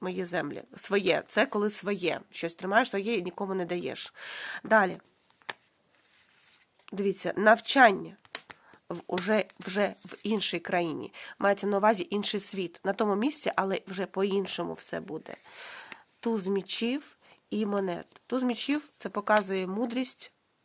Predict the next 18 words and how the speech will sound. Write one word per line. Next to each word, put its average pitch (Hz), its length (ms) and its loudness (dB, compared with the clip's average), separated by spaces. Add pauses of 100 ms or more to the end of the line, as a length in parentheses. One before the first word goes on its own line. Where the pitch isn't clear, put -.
(120)
розуміння 214 800 0 (160)
і 180 60 -12
вже 202 340 -6
своє 185 400 -4
повернення 190 600 -2
свого. 180 500 -6 (960)
Розуміння 247 500 6
і - 120 2
отримання 214 460 0
своїх 202 420 -4
нових 190 260 -4
знань. 170 360 -6 (460)
Дивіться, 185 420 -6 (360)
а, 180 560 0
п'ємо 240 300 2
шампанське 247 640 2 (1300)
або 180 320 -4
вино, 214 420 0